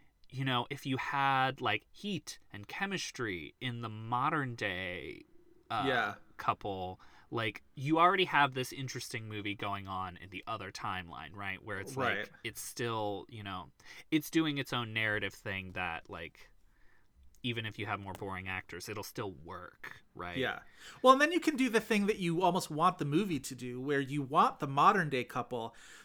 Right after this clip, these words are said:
Speaker 2: to be living their romance through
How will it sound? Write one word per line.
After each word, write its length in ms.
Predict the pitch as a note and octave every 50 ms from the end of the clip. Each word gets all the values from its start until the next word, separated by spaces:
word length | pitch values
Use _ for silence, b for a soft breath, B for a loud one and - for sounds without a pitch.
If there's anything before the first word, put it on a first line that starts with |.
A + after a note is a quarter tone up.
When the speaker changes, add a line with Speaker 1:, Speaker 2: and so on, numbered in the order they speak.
| B B
Speaker 2:
to 120 | - G#3
be 160 | D#3+ F3 E3
living 480 | D3+ D3+ D3+ F3+ F#3+ E3+ F#3 E3+ D#3+ D3+
their 140 | D#3 D3+ C#3+
romance 680 | C3+ D3 D#3 F3 D#3+ C#3+ C3 B2 A#2+ A#2+ - - -
through 680 | - - D3+ D3 D#3+ E3 D#3+ D3 C#3 C3 B2+ B2+ A#2+